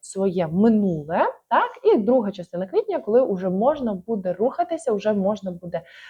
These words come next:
е, міняти, так, е, вам, е, якісь свої сфери діяльності, можливо, чи там кудись подаватися у якусь, у, у якусь нову історію, наприклад, так, починати робити щось нове, це все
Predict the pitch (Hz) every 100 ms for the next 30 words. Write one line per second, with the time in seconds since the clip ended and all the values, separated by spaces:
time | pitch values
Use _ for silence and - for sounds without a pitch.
0 | - 196 202 185 208 247 233 208 196 226
1 | 254 294 294 285 208 226 233 208 208 202
2 | 190 190 190 196 185 208 180 190 - 190
3 | 196 190 214 202 - 196 - 196 185 175
4 | - 196 233 254 240 233 240 226 220 214
5 | - 208 202 196 202 208 202 202 202 -
6 | - - 196 190 180 180 180 - 175 202
7 | 190 - 190 180 180 175 185 233 254 240
8 | 240 220 214 214 214 - 208 202 - 214
9 | 208 202 214 202 214 202 - - 202 196
10 | 185 180 175 175 180 175 170 185 220 -
11 | 190 - 190 185 180 165 165 180 - -
12 | - 240 440 - 247 247 220